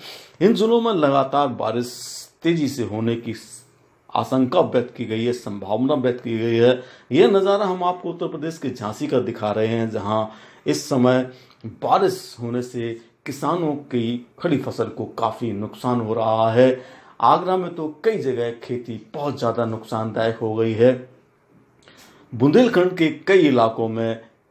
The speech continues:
किस-, किसानों की फसल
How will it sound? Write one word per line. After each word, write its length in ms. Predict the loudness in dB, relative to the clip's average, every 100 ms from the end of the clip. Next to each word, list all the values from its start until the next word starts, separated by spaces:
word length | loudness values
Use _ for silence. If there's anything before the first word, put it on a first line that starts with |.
| _ _ _
किस-, 200 | -14 -14 -18 _ _ _ _ _ -12
किसानों 440 | -2 2 4 2
की 480 | 0 -4 -6 -6 -14 _
फसल 360 | -4 0 -2